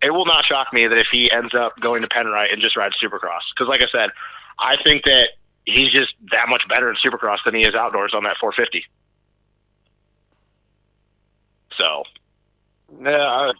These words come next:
Speaker 2: I would agree. I mean, but he is damn good outdoors.
Speaker 1: What's up?
Speaker 2: He's damn good outdoors.
Speaker 1: No, no, no, he is.
Speaker 2: Doing outdoors.
Speaker 1: He, he def-, he definitely is, but I just think that his results have been so much, were so much better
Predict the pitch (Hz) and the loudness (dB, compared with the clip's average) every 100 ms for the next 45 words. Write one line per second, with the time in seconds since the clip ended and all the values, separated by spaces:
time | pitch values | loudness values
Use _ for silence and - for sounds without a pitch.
0 | - 123 113 107 110 107 110 113 131 123 | -4 -4 -2 -6 -8 -8 -8 -12 -12 -12
1 | 117 117 143 151 156 131 127 120 113 104 | -8 -8 -4 -6 -6 -12 -16 -12 -14 -14
2 | 107 110 110 110 - - _ - _ _ | -16 -16 -12 -12 -14 -20 _ -20 _ _
3 | _ - 127 175 - - _ _ _ - | _ -6 -2 -2 -4 -12 _ _ _ -12
4 | 180 165 139 139 131 120 127 113 113 110 | -12 -10 -4 -2 -2 -4 -4 -2 -6 -6
5 | 107 104 104 - 214 262 220 160 - 214 | -12 -12 -10 -2 0 2 2 2 4 6
6 | 196 160 110 101 95 101 98 92 135 131 | 6 6 2 -2 -10 -12 -8 2 2 4
7 | 156 196 185 - - 175 208 185 156 156 | 2 4 2 0 -2 2 2 2 4 6
8 | 139 - 135 151 151 - 143 139 117 135 | 4 2 0 2 2 4 2 4 4 6
9 | 123 110 117 123 127 139 - - - - | 4 0 -2 0 0 0 -2 -6 -8 -14
10 | - - - _ _ _ _ - 131 139 | -20 -20 -20 _ _ _ _ -2 0 0
11 | 131 - 156 143 139 - 113 117 - 143 | 0 -2 0 0 -2 -2 -2 -2 0 0
12 | 131 113 123 123 135 | -2 0 0 2 0